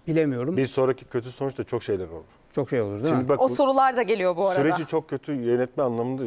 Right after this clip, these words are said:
Speaker 2: yani bunu söylüyorum. Bakın.
Speaker 3: Teknik direktör değişikliğine gider mi diye de soruyor
Speaker 2: Çözüm olur mu?
Speaker 3: izleyicilerimiz.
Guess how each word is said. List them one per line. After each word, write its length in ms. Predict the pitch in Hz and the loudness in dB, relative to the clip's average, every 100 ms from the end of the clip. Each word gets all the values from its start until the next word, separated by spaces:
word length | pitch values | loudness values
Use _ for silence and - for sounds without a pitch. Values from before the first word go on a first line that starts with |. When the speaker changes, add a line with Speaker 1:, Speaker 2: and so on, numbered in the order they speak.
| 107 | -4
Speaker 2:
yani 200 | 113 104 | -2 -2
bunu 160 | 107 147 | 0 -2
söylüyorum. 400 | 147 110 92 87 | 0 -2 -2 -6
Bakın. 100 | 95 277 | -4 -2
Speaker 3:
Teknik 280 | - 302 - | 0 -2 0
direktör 460 | 277 269 302 294 | 0 0 2 2
değişikliğine 580 | 262 262 - - 262 285 | 0 -2 -4 -4 -2 -2
gider 480 | 269 226 247 285 285 | -2 0 2 2 0
mi 240 | 240 202 175 | -2 -4 -6
diye 200 | 202 214 | 0 0
de 80 | 185 | 2
soruyor 360 | 180 196 170 170 | -2 -4 0 0
Speaker 2:
Çözüm 180 | 127 175 | 2 2
olur 80 | 151 | 2
mu? 100 | 123 | 2
Speaker 3:
izleyicilerimiz. 600 | - 175 160 165 - | 2 -2 -4 -12 -16